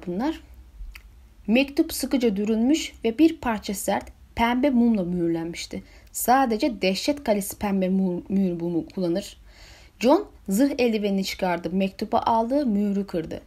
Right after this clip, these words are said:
İmzayı gördüğünde çıngırak-, çıngıraklıdan yediği dayağı unuttu. Sivri uçlu ve büyük harflerle "Ramsay Bolton, Hornwood Lord'u" diyordu imza. Jon baş parmağının ucuyla dokunduğunda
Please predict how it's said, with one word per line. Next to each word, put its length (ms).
İmzayı 480
gördüğünde 560
çıngırak-, 720
çıngıraklıdan 920
yediği 260
dayağı 260
unuttu. 360
Sivri 400
uçlu 440
ve 160
büyük 200
harflerle 520
"Ramsay 480
Bolton, 420
Hornwood 640
Lord'u" 300
diyordu 260
imza. 380
Jon 300
baş 220
parmağının 420
ucuyla 360
dokunduğunda 580